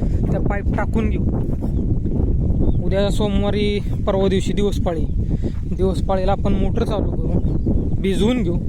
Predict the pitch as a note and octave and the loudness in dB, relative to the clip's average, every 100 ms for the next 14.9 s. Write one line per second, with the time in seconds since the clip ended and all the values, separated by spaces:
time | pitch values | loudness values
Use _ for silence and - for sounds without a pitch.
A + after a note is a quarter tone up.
0 | - - - - - - - - F#3+ F#3+ | 0 0 0 0 0 0 0 0 0 -2
1 | F#3+ G3 G3 F#3+ G3 G3 - - F3+ F#3 | 0 0 0 2 2 0 0 0 0 0
2 | G3 G3 - F#3 G3 - - - - - | 0 0 0 0 0 0 0 0 0 -2
3 | - - - F#3+ F#3+ G#3 G3 G3 G3+ F#3+ | -2 -4 -4 -4 0 0 0 -2 -2 -2
4 | G3+ - G3 F#3 F#3 F3+ F3+ F#3 F#3+ F#3+ | -2 -2 -2 -2 -2 -2 -2 -2 -2 -2
5 | G3 F#3+ F3+ F#3+ F#3 E3 F#3+ G#3 D#3+ F#3 | -2 -2 0 0 -2 -2 0 0 0 -2
6 | F3 D#3 - - - - - - - - | -2 -2 -2 -2 0 0 0 0 0 -2
7 | - - - - - - - - - - | -2 -2 -2 -4 -4 -4 -4 -4 -2 -2
8 | - - - - - F#3 F#3 F#3+ F#3+ - | -2 -2 -4 -4 -2 -2 -2 -2 -2 0
9 | G#3+ F#3 F#3 G3 D#3+ - - - - - | 0 0 -2 -2 -2 -2 -2 -4 -6 -6
10 | - - - - - - E3+ - G3 G#3 | -6 -6 -6 -4 -2 -2 -2 -2 -2 -2
11 | G3+ G3 G3 G3 G3 F#3+ G3 G3+ G3+ G3 | -2 -2 -2 -4 -4 -4 -2 -4 -4 -4
12 | G3 F#3 F#3 F#3+ G3 F#3 F#3 F#3 F#3+ F3+ | -4 -6 -8 -6 -6 -4 -4 -4 -4 -6
13 | - - - - - - - F3+ F#3 F#3 | -6 -8 -8 -6 -6 -8 -8 -8 -10 -8
14 | F#3+ F#3+ F3+ F3+ G3 F#3+ F#3 - | -8 -8 -8 -6 -4 -4 -6 -4